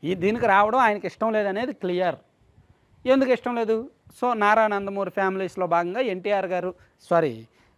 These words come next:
బాలకృష్ణ గారు పూర్తిగా చంద్రబాబు గారి మనిషి కాబట్టి, పూర్తిగా పార్టీ మనిషి కాబట్టి అందుకు ఇష్టం లేకపోవచ్చు.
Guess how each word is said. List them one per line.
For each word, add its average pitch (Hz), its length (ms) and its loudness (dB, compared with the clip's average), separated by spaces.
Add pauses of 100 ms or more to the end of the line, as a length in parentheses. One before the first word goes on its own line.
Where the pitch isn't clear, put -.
బాలకృష్ణ 185 560 2
గారు 185 120 -4
పూర్తిగా 175 340 -8
చంద్రబాబు 170 480 -6
గారి 160 160 -6
మనిషి 156 280 -12
కాబట్టి, 147 440 -12 (400)
పూర్తిగా 220 280 0
పార్టీ 185 400 -2
మనిషి 180 300 -8
కాబట్టి 165 440 -6 (360)
అందుకు 240 280 0
ఇష్టం 180 240 -6
లేకపోవచ్చు. 107 560 -14